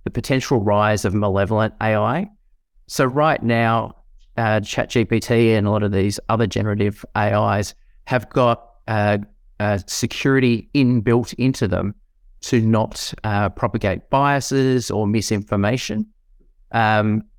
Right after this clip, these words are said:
what I think we'll start to see is the rise of potentially malevolent A I built by nation states or, or the bad guys, the attackers, and that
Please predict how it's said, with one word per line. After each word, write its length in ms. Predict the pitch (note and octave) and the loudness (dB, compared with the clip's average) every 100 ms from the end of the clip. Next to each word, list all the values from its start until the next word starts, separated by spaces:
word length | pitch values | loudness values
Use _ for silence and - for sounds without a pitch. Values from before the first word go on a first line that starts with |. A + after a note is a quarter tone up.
| _ _ - _ _ _ | _ _ -20 _ _ _
what 280 | A#2 C3 - | -2 -2 0
I 120 | - A#2+ | -4 0
think 200 | B2+ A#2 | -2 -2
we'll 120 | G#2+ | -4
start 320 | A2 B2+ - | -2 -2 -2
to 80 | - | -6
see 600 | - - D3 A#2+ A2 F#2 - | -8 -2 2 2 0 -4 -2
is 420 | A2+ A2 G#2 - - - - | 2 2 0 -6 -18 -20 -4
the 120 | G#2 | 0
rise 380 | G#2 G2+ G#2 G#2 | 2 2 2 0
of 120 | F2+ | -4
potentially 520 | G2+ - G#2 - G#2 | -4 -2 -2 0 0
malevolent 500 | G2+ B2 C3+ B2+ G#2 G#2+ | 2 0 2 0 0 -2
A 160 | G#2+ | -2
I 360 | G#2 G#2 - - - - _ - | -2 -4 -6 -8 -14 -20 _ -2
built 260 | B2 A#2+ - | 0 0 0
by 160 | G#2 | 0
nation 460 | G2+ B2+ D3 - C3 | 2 2 0 -2 -2
states 720 | - - A#2 A#2+ A#2 - - - | -2 -4 -2 -4 -6 -14 -16 -6
or, 280 | A2 G#2+ G#2+ | -2 0 -2
or 120 | G#2 | -2
the 100 | G#2 | -2
bad 280 | G#2 G#2+ G#2+ | -2 -2 -2
guys, 400 | G#2 G2 G2+ G2 | -2 -4 -4 -8
the 160 | - G2 | -4 -2
attackers, 640 | - B2+ - G#2 G#2 - - _ _ - | 0 -2 0 -2 -2 -6 -16 _ _ -2
and 220 | A#2+ A2+ | 0 2
that 220 | A#2+ | -2